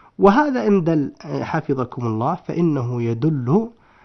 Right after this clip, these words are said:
على أن الإنسان على، أولًا على حرص الصحابة على تبليغ الخير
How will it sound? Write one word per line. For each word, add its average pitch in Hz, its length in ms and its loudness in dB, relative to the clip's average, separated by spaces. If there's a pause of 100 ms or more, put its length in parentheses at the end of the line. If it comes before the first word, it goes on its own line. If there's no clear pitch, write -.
(120)
على 147 300 0
أن 196 140 0
الإنسان 160 640 -2
على، 160 220 0
أولًا 196 460 2
على 180 180 0
حرص 226 380 2
الصحابة 151 580 0
على 127 180 2
تبليغ 131 440 0
الخير 110 460 -4